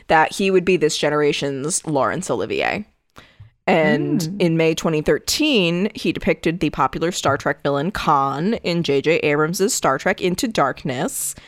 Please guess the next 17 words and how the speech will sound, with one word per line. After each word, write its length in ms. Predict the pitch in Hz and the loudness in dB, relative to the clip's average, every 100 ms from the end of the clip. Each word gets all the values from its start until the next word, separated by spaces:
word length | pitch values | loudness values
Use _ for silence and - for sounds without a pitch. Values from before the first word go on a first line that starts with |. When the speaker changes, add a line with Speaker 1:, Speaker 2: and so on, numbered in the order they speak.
| - - - | -20 -14 -4
Speaker 1:
It 140 | - | -2
was 120 | 175 | 0
nominated 540 | 180 165 165 170 165 - | 2 2 2 0 -2 -2
for 460 | 180 165 156 151 | 2 4 4 4
the 140 | - 156 | 2 0
Academy 380 | - 156 180 175 | 2 0 0 0
Award 360 | 165 151 151 | 2 2 0
for 80 | 165 | 0
Best 260 | 151 151 165 | 0 -2 -4
Achievement 380 | - 165 170 | -2 -2 -2
in 80 | - | -2
Visual 340 | 156 151 156 151 | -2 0 2 0
Effects 540 | - 175 - - - | 2 -2 -2 -8 -4
and 240 | 170 156 151 | -2 -2 -2
for 80 | |
two 180 | 151 - | -2 2
baftas, 540 | - 131 - 170 262 | 4 2 2 0 0